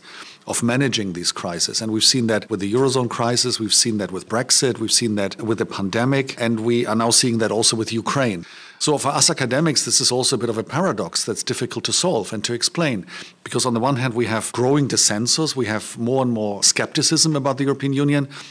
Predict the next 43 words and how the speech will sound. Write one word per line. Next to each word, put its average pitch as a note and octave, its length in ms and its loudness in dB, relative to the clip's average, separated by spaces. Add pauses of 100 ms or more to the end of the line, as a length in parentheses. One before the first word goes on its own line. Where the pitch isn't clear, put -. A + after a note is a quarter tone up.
(160)
more A#2+ 140 2
and B2+ 60 4
more A2+ 120 2
people A#2 240 -4
voting A#2 400 0
for G#2 440 -2
anti-European A#2 760 0
parties. G#2+ 520 -2 (200)
Yet C3+ 180 0
on A#2+ 160 -2
the A2 140 0
other E3+ 220 0
hand, G#2 260 -4
at A#2 100 -6
the A#2 80 -4
same C#3 340 2
time, G#2+ 500 -4
the B2+ 80 0
European B2+ 360 2
institutions B2+ 600 0
are A#2 80 0
constantly B2+ 400 -2
being C3+ 180 0
strengthened, E3+ 640 -2 (100)
and A2+ 120 0
we're A#2+ 140 2
deepening D#3+ 400 0
our F#2+ 180 -2
integration F#2+ 540 -4
process. - 480 -8 (380)
But D3 140 -2
in C#3+ 100 2
the C3+ 80 4
long D#3+ 260 4
run, G#2+ 220 0
I A2 80 -4
think B2 180 -4
we're A#2+ 100 2
all C#3 200 2
concerned G#2+ 600 -4
that A#2+ 160 -4
this C3 160 0
paradox A2+ 800 -2